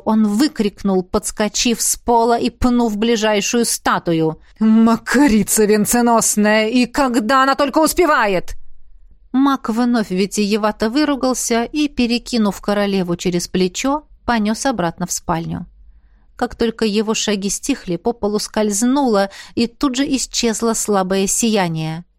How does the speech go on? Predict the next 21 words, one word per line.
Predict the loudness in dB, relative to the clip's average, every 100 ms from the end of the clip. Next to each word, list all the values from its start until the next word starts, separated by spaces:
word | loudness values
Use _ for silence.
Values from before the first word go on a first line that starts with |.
| _ _ _ _ _ -10
Синтия | -2 0 -2 -2 -2
сообщила, | -2 -2 -2 -2 -4 -2 -2
что | -2 -2
она | 0 0 0
жива | 0 0 0 -2 -4 -4
и |
отправляется | -4 -2 -2 -2 -2 -2 -2 -4
за | -6 -6
подкреплением. | -6 -4 -4 0 0 0 0 -2 -4 -8
Только | -8 -8 -2 -2 -2 -4 -18 -20 -20 -20 -20 -20 -20 -20
как | -4 -4 -4 -10
остальные | -6 -4 -2 -2 -2
смогут | -4 -4 -6 -8 -6
проникнуть | -2 -2 -4 -10 -10
сюда? | -8 -4 -4 -6 _ _ _ _ -20 _ _ _ _ _ _ _ _ -20 _ _ -20 _ _ _ -8
«Жаль, | -4 -2 0 0 -2 -4
что | -4 -4 -4 -8 -6
эта | -8 -8 -12
идиотка | -12 -10 -10 -10 -12 -14 -10
все | -8 -6 -6 -6
испортила!» | -6 -8 -6 -4 -4 -6 -6 -6 -12